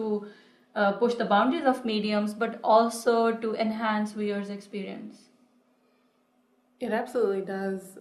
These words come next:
Speaker 2: That's what I think. I mean, the, the difference in the two media can absolutely ex-, uh, impact the viewer's experience. Thank
Speaker 1: Thank
Speaker 2: you for
Speaker 1: you.
Speaker 2: explaining that.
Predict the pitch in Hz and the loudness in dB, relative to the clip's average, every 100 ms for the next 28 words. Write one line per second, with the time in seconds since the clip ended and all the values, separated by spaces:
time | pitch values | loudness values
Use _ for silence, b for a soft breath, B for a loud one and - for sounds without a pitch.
0 | - 220 208 202 202 202 196 196 196 190 | -14 -8 -4 -2 -2 -2 -2 -2 -2 -2
1 | 196 185 170 - 190 185 175 175 - 196 | -2 -2 -4 -4 -2 -2 -4 -8 -6 -4
2 | 196 185 185 185 180 180 202 180 180 175 | -4 -6 -6 -6 -6 -6 -4 -4 -4 -6
3 | 175 175 170 170 - - - - 170 175 | -6 -6 -8 -12 -20 -20 -20 -10 -8 -6
4 | 175 180 180 175 180 175 170 - 175 - | -8 -6 -6 -4 -6 -6 -6 -10 -14 -16
5 | - - 180 170 165 160 170 - _ _ | -20 -14 -10 -8 -10 -12 -16 -20 _ _
6 | - - 190 190 175 - - 196 170 170 | -6 0 0 0 -4 -6 -16 -12 -4 -2
7 | 170 170 165 - 165 165 160 160 160 - | -2 -6 -12 -14 -12 -12 -12 -14 -16 -20
8 | B B B 196 220 220 202 - 190 190 | B B B -6 -2 -2 -2 -6 -8 -4
9 | 202 170 165 | -4 -4 -8